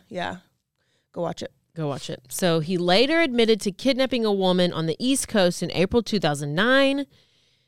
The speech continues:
Speaker 2: He said he, I don't know. He said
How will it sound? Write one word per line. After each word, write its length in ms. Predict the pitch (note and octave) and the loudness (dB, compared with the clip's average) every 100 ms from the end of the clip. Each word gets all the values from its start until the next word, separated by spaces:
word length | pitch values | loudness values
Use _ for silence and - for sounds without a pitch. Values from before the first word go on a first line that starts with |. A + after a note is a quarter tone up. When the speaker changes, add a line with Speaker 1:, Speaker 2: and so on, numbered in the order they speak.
| _ | _
Speaker 2:
He 200 | - G#3+ | -10 -6
said 800 | F3+ - F3+ E3+ E3+ E3 E3 D3+ - _ _ _ _ | -4 0 4 6 6 4 2 -2 -6 _ _ _ _
he, 440 | - - - G3+ - _ _ _ - | -20 -16 -6 -6 -6 _ _ _ -8
I 120 | G3 | -4
don't 140 | F3+ E3 | -2 -2
know. 180 | C3+ C#3+ G3+ | -2 -4 -6
He 280 | F#3 B3+ C#4+ | -4 0 0
said 520 | - D4+ C4+ B3 | 2 4 4 2